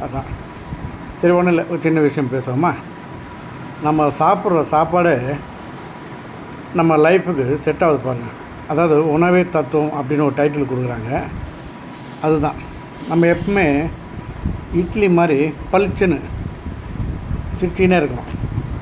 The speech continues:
நம்ம எப்பவுமே இட்லி மாதிரி, அதாவது, நல்ல அரிசி போட்டு இட்லின்னு, அதுக்கு நீங்க, ஆம், அது இது கண்ட கெட்டு போன அரிசி அது இதுன்னு போட்டோன்னா இட்லி வந்து கல்லு மாதிரி ஆயிடும்,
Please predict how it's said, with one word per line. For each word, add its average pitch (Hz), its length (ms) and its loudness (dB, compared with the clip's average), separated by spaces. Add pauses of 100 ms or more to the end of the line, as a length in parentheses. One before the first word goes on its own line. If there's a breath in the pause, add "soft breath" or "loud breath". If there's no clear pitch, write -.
(300)
நம்ம 139 200 2
எப்பவுமே 147 400 -2
இட்லி 160 340 4
மாதிரி, 170 220 0 (580)
அதாவது, 139 180 2
நல்ல 147 360 6
அரிசி 170 240 2
போட்டு 147 440 2
இட்லின்னு, 143 160 0
அதுக்கு 147 260 2
நீங்க, 143 300 2 (560)
ஆம், 151 640 4 (360)
அது 156 220 6
இது 151 180 6
கண்ட 147 280 4 (1160)
கெட்டு 165 200 4
போன 151 200 4
அரிசி 147 200 2
அது 147 200 4
இதுன்னு 143 220 0
போட்டோன்னா 147 240 0
இட்லி 151 300 2
வந்து 143 260 2
கல்லு 147 260 2
மாதிரி 143 300 2
ஆயிடும், 151 200 -2